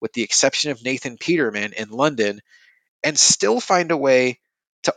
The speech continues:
almost beat the Jaguars, only to have the defense give up a game-winning touchdown to Blake Bortles on the end. And you're like, "Okay, fuck it. We have Rex Ryan. We finally have a good offense, and now our quarterback gets hurt. It's just never gonna be our year." I was,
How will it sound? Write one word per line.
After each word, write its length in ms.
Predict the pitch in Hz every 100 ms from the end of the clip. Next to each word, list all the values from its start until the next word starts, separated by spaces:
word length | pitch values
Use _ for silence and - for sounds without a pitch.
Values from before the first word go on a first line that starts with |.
| _
almost 480 | - 190 214 226 -
beat 160 | 185 190
the 100 | 165
Jaguars, 680 | 156 156 147 127 117 113 - _ _ -
only 440 | 202 220 220 220
to 80 | 196
have 220 | 185 175
the 80 | 147
defense 440 | 127 160 - 151 -
give 140 | 156
up 120 | 147
a 60 | 131
game-winning 460 | 117 151 156 151
touchdown 400 | 139 147 - 131
to 80 | 123
Blake 300 | 113 131 117
Bortles 340 | 127 139 135 123
on 140 | 117
the 160 | 113 135
end. 340 | 143 117 110 - - -
And 140 | - 123
you're 140 | 123
like, 160 | 113 110
"Okay, 400 | 120 - 92 95 -
fuck 300 | - 85 95
it. 120 | 95
We 100 | 131
have 200 | 131 110
Rex 240 | 139 -
Ryan. 340 | 113 110 110 107
We 80 | 101
finally 300 | 127 147 151
have 140 | 135
a 60 | 131
good 140 | 123
offense, 540 | 104 107 - 110 104 - - -
and 100 | 113
now 120 | 120
our 100 | 117
quarterback 500 | - 131 120 110 107
gets 220 | 107 -
hurt. 200 | 110 107
It's 120 | 104 -
just 200 | 156 110
never 280 | 117 113
gonna 200 | 120 117
be 140 | 107 107
our 60 |
year." 200 | 104 107
I 100 | 107
was, 180 | 113 -